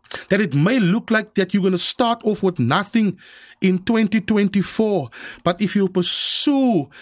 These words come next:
the vision of God, if you pursue it with all of your heart, if you spend time in it,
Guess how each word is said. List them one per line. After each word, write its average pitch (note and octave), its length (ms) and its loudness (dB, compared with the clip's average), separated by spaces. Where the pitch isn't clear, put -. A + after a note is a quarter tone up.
the F3+ 140 2
vision G3+ 480 2
of C3 240 -4
God, E3+ 440 2
if F3+ 140 2
you F#3 100 2
pursue C4 640 0
it B3 80 -4
with G#3+ 220 -2
all A#3 200 2
of A3+ 140 -4
your G3 160 2
heart, F3 300 0
if F#3+ 140 0
you G#3+ 100 2
spend A3+ 520 0
time A3+ 380 2
in F#3+ 100 0
it, D#3 100 -2